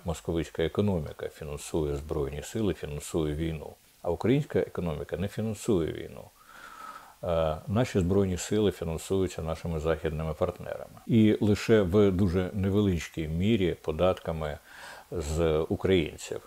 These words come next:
Та і для цих українців, для української економіки є значно більш руйнівними дії українського уряду,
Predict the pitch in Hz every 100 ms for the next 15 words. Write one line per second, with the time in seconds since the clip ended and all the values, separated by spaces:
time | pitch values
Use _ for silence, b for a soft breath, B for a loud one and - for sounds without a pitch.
0 | B B B B B B - 123 113 107
1 | 90 101 95 - 101 90 90 107 127 113
2 | 90 80 85 95 92 - 90 82 92 107
3 | 110 90 - 82 78 82 73 80 80 -
4 | 80 82 - 85 85 82 87 90 82 80
5 | 82 76 76 - 80 73 - 76 - -
6 | 101 92 80 76